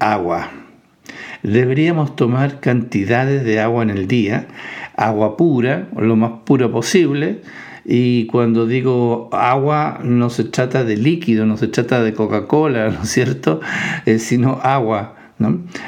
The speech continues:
Nuestro cuerpo sabemos que está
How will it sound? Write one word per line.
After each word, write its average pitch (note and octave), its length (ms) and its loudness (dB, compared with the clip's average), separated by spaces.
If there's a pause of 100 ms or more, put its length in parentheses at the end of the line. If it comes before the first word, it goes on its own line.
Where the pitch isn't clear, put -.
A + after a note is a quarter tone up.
(120)
Nuestro C3+ 420 2
cuerpo G3 600 2
sabemos D3+ 760 0
que C3+ 260 2
está - 720 -4